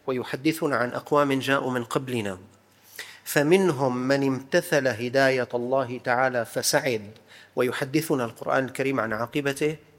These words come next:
ومنهم من خالف هداية الله تعالى، من انصرف عن هداية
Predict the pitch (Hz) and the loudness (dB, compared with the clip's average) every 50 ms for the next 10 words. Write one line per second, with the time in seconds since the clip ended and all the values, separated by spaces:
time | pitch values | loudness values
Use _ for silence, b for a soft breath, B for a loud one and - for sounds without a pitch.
0 | B B B B B B B B B B - 135 131 139 156 180 202 196 185 165 | B B B B B B B B B B 0 2 2 4 4 4 4 4 0 2
1 | 160 185 190 190 190 190 190 190 190 - - - _ _ 135 135 135 127 131 - | 4 4 4 4 4 0 -2 -6 -10 -14 -20 -20 _ _ -2 -2 0 0 -2 -4
2 | - - 160 165 170 170 165 165 160 165 160 160 - 151 120 131 131 120 127 127 | 0 2 2 4 4 2 2 2 0 0 -2 0 -2 -2 -2 -2 -2 0 2 2
3 | 123 117 117 110 - 110 107 113 113 110 107 101 110 107 - 104 98 104 107 104 | 2 2 0 -2 -4 -8 -4 -2 -2 -2 -2 -2 -8 -6 -4 -2 -2 -2 -4 -6
4 | 107 104 107 120 - - 143 151 151 151 147 139 135 131 - - 160 151 147 135 | -8 -10 -12 -12 -12 -4 0 0 2 2 2 0 0 -2 0 0 2 2 2 2
5 | - 151 113 110 120 110 107 117 120 120 120 120 117 113 | 2 0 0 0 -2 -4 -6 -4 -2 0 0 0 0 -2